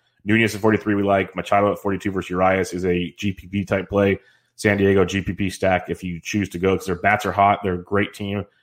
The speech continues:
Got shut down yesterday by Gonsolin. It was very surprising. And Urias is a good pitcher, but, uh, could be an angle there in that one. Uh, Gene Segura at four thousand I like quite a bit. He's really, really heating up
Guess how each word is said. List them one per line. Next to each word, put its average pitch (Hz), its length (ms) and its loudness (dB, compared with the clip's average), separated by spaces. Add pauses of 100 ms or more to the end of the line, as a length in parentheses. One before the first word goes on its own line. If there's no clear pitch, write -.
Got 92 140 -4
shut 90 320 -2
down 98 240 -2
yesterday 90 300 -2
by 85 140 -2
Gonsolin. 92 340 -4
It 92 40 -4
was 85 120 -10
very 92 280 0
surprising. 85 540 -4 (460)
And 90 120 -4
Urias 98 380 2
is 101 100 -8
a 104 40 -4
good 104 200 0
pitcher, 101 280 -2
but, 85 340 -4
uh, 85 200 -2
could 92 180 -4
be 92 80 -2
an 87 100 -2
angle 90 280 -2
there 87 260 0 (640)
in 87 220 -2
that 104 260 4
one. 104 400 2 (200)
Uh, 95 120 0
Gene 117 240 -2
Segura 110 340 2
at 107 80 -6
four 98 140 0
thousand 98 320 4
I - 20 0
like 92 160 0
quite 95 180 2
a 90 60 0
bit. 92 140 -2
He's 98 140 -4
really, 95 440 0
really 92 300 0
heating 98 320 -8
up 98 260 -2